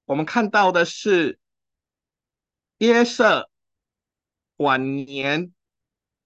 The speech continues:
雅各死了，他的哥哥们非常的害怕，约瑟报仇。约瑟说：“你们从前的意思是要害我。”好，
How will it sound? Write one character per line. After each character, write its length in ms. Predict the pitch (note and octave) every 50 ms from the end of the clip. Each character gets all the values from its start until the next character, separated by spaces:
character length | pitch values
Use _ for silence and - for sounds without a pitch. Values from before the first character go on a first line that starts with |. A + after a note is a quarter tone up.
| _ -
雅 160 | C#3 C3+ C3+
各 220 | C3+ - G#3+ G3
死 280 | - - - - C3 B2+ A#2+
了， 360 | C3+ D#3+ F3 E3 C3 - _ _ _ _ _ _ _ _ _
他 120 | - D#3 D3
的 120 | D3 C#3+
哥 220 | C#3 - D#3+ D#3
哥 180 | D#3+ D#3 D#3 D#3+
们 360 | D#3+ D#3+ D3 C3+ A#2+ G2+ - _ _ _ _ _ _ _ _ _ -
非 120 | E3+ E3
常 160 | D#3+ D#3 B2
的 60 | A#2+ -
害 320 | - - - A3 G3+ C3
怕， 300 | - - - C3+ - - _ _ _ _ _ _ _ _ _ _ _ _ _ _ -
约 160 | C#3+ C#3+ C#3+
瑟 420 | C#3+ - D#3 C3+ A#2+ G#2+ D2+ - _ _ _ _ _ _ _ _ _ -
报 260 | - D3 B2+ G2+ - G#2+
仇。 500 | - - - - - - - A#2+ A2+ _ _ _ _ _ _ _ _ _ _ _ _ -
约 160 | - C#3 C#3+
瑟 200 | - D#3+ D3+ C#3+
说 540 | - - C#3+ C#3 C#3 C#3 C#3 C3+ - - _ _ _ _ _ _ _ _ _ _ _ _ _ _ _ _ _ _ _ _ _ _ _ _ _ _ _ _ _ _ _ _ _ _
：“你 100 | - C#3
们 140 | C#3+ D3 C#3
从 200 | - D3 C#3+ E3+
前 240 | D#3 - - F3 C#3
的 120 | C#3 C3+ -
意 140 | E3 D3+
思 260 | C3+ - - C3+ C3 B2
是 140 | - -
要 100 | B2+ A#2+
害 420 | A#2+ - - - - E3+ D3 A#2+ G2+ -
我。” 220 | - C2 - - _ _ _ _ _
好， 280 | - A2+ A#2 - _